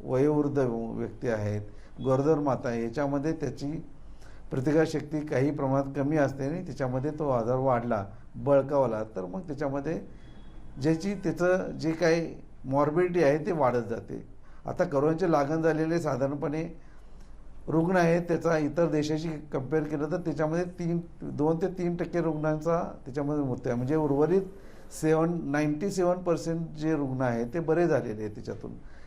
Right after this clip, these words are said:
हे जे आहे ते प्रतिकारशक्ती आणि काही अँटीव्हायरल ड्रग्ज आणि त्याची सपोर्टिव्ह थेरपी या माध्यमातून झाले गेले आहे. त्यामुळं अशा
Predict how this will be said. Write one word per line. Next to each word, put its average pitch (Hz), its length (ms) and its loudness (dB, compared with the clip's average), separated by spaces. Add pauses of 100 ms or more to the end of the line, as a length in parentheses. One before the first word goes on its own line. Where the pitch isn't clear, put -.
(100)
हे 185 80 0
जे 196 100 2
आहे 196 140 4
ते 233 60 0
प्रतिकारशक्ती 170 800 -2
आणि 170 220 0
काही 175 380 -2
अँटीव्हायरल 143 640 2
ड्रग्ज 135 320 2 (320)
आणि 143 240 2
त्याची 156 240 2
सपोर्टिव्ह 151 580 2
थेरपी 131 440 0
या 131 180 4
माध्यमातून 127 520 -2
झाले 113 240 0
गेले 104 200 -6
आहे. 101 160 -6 (460)
त्यामुळं 135 300 4
अशा 156 500 2